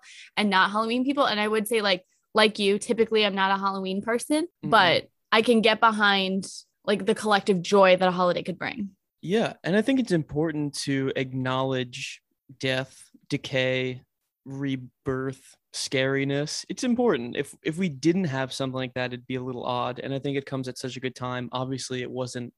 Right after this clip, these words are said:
Speaker 2: serendipitous that people started celebrating the dead right when the weather starts changing. But I think it's good for me to face my fears sometimes. So I'm always proud of myself when I get to November first and you hit those triple ones. You know, I always think one one one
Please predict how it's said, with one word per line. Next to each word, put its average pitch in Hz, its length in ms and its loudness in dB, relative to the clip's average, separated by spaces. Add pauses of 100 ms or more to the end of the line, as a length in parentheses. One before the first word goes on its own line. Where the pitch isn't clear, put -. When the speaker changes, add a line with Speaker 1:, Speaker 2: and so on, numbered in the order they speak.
(140)
Speaker 2:
serendipitous 123 800 -4
that 123 120 -4
people 127 240 -6
started 123 300 -6
celebrating 123 460 -4
the 127 80 -6
dead 135 400 0 (260)
right 127 220 -4
when 123 260 -6
the 123 240 -8 (260)
weather 165 220 0
starts - 260 -8
changing. 127 440 -8 (260)
But 143 100 4
I 190 100 4
think 214 200 2
it's 208 180 -4
good 208 280 0
for 165 200 0
me 143 320 -4 (220)
to 160 80 -4
face 139 300 -4
my 131 140 -2
fears 127 340 -6
sometimes. 131 720 -14
So 131 420 -6 (420)
I'm 135 180 -2
always 151 220 4
proud 147 280 -2
of 139 60 -6
myself 131 420 -6
when 131 100 -6
I 123 60 -12
get 131 180 -8
to 135 80 -8
November 131 380 -4
first 139 440 -4
and 135 80 -8
you 131 60 -6
hit 135 120 -6
those 131 260 -8 (280)
triple - 320 -2
ones. - 540 -4 (120)
You 135 60 -8
know, 131 180 -6
I 139 60 -2
always 185 180 2
think 156 180 0
one 160 220 0
one 185 140 0
one 139 320 -4